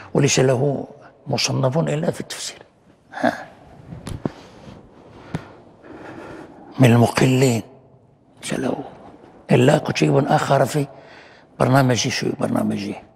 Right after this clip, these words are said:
فارس شيوخه، وقد طبع، وله كتاب لا يزال مفقودا ذكره ابن الأبار في المعجم،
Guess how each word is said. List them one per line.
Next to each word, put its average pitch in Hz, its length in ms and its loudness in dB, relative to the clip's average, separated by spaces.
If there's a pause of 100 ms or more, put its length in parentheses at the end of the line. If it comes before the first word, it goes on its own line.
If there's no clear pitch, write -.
فارس - 440 -2
شيوخه، 160 560 -4
وقد - 260 -16
طبع، - 300 2 (680)
وله 196 240 4
كتاب 190 500 -4 (340)
لا 165 160 -2
يزال 139 320 -2
مفقودا 107 600 -6 (260)
ذكره 117 380 0
ابن 107 180 -4
الأبار 110 600 -2 (1300)
في - 120 2
المعجم، 104 500 2